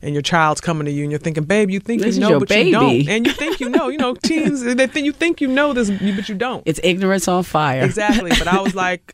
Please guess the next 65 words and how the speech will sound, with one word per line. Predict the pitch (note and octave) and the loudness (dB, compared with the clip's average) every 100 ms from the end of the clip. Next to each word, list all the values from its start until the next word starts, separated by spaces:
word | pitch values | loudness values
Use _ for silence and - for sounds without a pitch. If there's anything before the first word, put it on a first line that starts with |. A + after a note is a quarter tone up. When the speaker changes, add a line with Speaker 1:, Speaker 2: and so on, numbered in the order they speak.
| _ | _
Speaker 1:
"Everybody | F#3 G#3+ G#3 G3 F#3 | -2 0 2 2 2
has | F3+ E3 | 0 0
been | F3 | 0
that | E3+ - | 0 2
ignorance | E3+ D#3+ D#3 D#3 | 2 2 0 -2
on | D3+ | 0
fire | E3 D#3 D3+ | 2 2 2
at | C#3 | 0
some | G3 G#3 | 0 0
point, | E3+ D#3 | 0 -2
and | C3+ | -2
this | D#3+ | -4
is | E3+ | 0
my | D#3+ F3 | 2 2
ignorance | F3 D#3+ D3+ C#3+ | 2 0 -2 -2
on | C#3+ C#3+ | -2 0
fire, | D#3 C#3+ D3 E3 | 2 2 4 2
and | C#3+ | 2
I'm | D3+ | 0
gonna | D3+ D3+ | 0 -2
go | D3 D3+ | 0 0
right | D3 D3+ | 2 2
into | D#3 D3+ E3+ | 2 -2 -4
it," | - - | -6 -6
you | C#3+ | -2
know? | D3 D3 | 2 2
So | D3 | 2
that's | C#3+ C#3+ | 0 0
what | C#3+ | -2
I | C#3 | -2
did. | C#3+ D3+ C#3+ | 0 2 2
And, | C#3 C3+ | 0 0
and | C#3+ D3 | 0 2
he, | F#3 A#3 G#3 | 4 4 4
he | A3 | 4
eventually | G3+ F#3+ F#3 E3+ | 2 0 0 -2
came | - F3+ E3+ | 2 2 4
around, | E3 D#3+ D#3+ D#3+ | 2 4 2 0
and | C#3 - | -2 -2
of | C#3+ | -4
course, | - F#3+ E3+ - - - - - - - - | 0 4 4 4 0 -4 -18 -18 -20 -20 -20
he | - F#3+ F3 D#3+ | 0 2 4 2
supported | D3 C#3 - G3+ F#3+ G3+ | 0 -2 2 4 4 4
me | G#3 G#3+ G#3+ - | 2 0 -2 -4
and | D3+ C#3+ | -6 0
came | F3+ E3 | 2 2
to | |
my | D#3 C#3+ | 2 0
fights | E3 F3 G3 | 2 2 0
because | - D3+ | -4 -2
that's | C#3+ D3 | 0 0
what | D3 | 0
he | D3 D3+ | 0 0
needed | D3 D#3+ D3+ | 2 2 2
to | C#3+ | 0
do, | C3+ E3+ F3 | 2 2 2
but | E3 | 0
he | D#3 | -2
did | B2+ | 0
not | D3 C3 | 0 2
like | C#3 B2+ | 2 2
any | D3+ C#3 | 0 0
moment | C#3+ C3+ A#2 | 0 -2 -4
of | A2+ | -4
it. | A#2 | -6